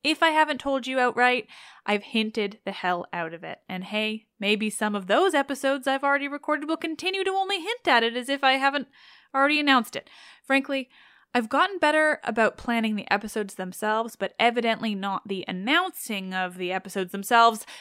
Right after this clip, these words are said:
Spit it out, Liv. I am finally, finally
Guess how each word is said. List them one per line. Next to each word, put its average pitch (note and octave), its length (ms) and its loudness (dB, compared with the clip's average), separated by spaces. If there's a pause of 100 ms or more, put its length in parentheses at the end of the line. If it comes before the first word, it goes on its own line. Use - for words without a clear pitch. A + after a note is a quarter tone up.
Spit - 340 8
it A3+ 100 8
out, F#3 220 4
Liv. E3+ 260 0 (380)
I D4+ 160 8
am E4+ 240 -2 (120)
finally, C4+ 760 2 (240)
finally B3+ 1040 4